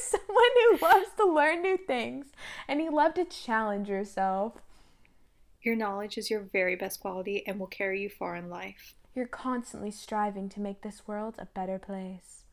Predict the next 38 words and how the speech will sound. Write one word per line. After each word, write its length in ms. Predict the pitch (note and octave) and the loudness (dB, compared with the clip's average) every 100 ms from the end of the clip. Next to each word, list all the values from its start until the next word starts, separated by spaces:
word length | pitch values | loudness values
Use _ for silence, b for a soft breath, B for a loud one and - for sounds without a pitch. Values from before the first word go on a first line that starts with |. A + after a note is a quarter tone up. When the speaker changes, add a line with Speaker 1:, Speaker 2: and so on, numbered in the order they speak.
| _ - | _ -12
Speaker 2:
All 180 | A#3 D4+ | -2 -2
I 100 | G4 | 0
can 340 | G#4 D#4 A3+ _ _ _ _ _ _ - | 0 0 -2 _ _ _ _ _ _ -4
think 160 | - | -2
about 320 | F#3+ F3+ E3+ G3 | -2 -2 -2 -4
is 80 | G3+ | -6
that 140 | G3 | -8
tiny 360 | - G#3+ A3+ B3 | -6 -4 -2 -4
water 320 | F#3 F3 E3+ | -4 -8 -10
bottle, 420 | E3+ E3+ E3+ F3 | -10 -10 -10 -6
and 100 | G#3 G#3 | -6 -6
it 60 | |
just 220 | A3 F3+ - | -4 -4 -4
brings 240 | G#3+ G3+ | -8 -8
me 60 | A3 | -8
back 240 | G3 F#3+ | -8 -10
to 120 | - | -8
elementary 420 | G3 F#3+ F#3 - | -8 -8 -10 -10
school 520 | G3 - G3+ G3 G3+ - b b b b | -10 -8 -6 -6 -8 -14 b b b b
when 180 | G#3 F#3+ | -8 -6
I 100 | F3+ | -8
used 200 | G3 G3 | -10 -8
to 80 | A3 | -8
drink 200 | G#3+ G3+ | -8 -10
those 160 | G#3 | -10
water 180 | A3 G#3+ | -6 -8
bottles, 260 | A3+ A3+ A3+ | -6 -10 -10
and 140 | A#3 B3+ | -6 -4
I 160 | C4 B3+ - | -4 -8 -12
often 340 | B3 - C#4 | -10 -4 -4
think 200 | C4 B3 | -4 -10
to 60 | A3 | -8
myself, 360 | F#3+ F#3+ F#3 | -8 -8 -4
"That 140 | C4 D#4 | -4 -2
was 120 | D4 | -2
not 140 | C4+ C4+ | -2 0
enough 200 | C4 B3 | -2 -4
water." 400 | A3+ G3+ F#3 G3 | -6 -6 -10 -14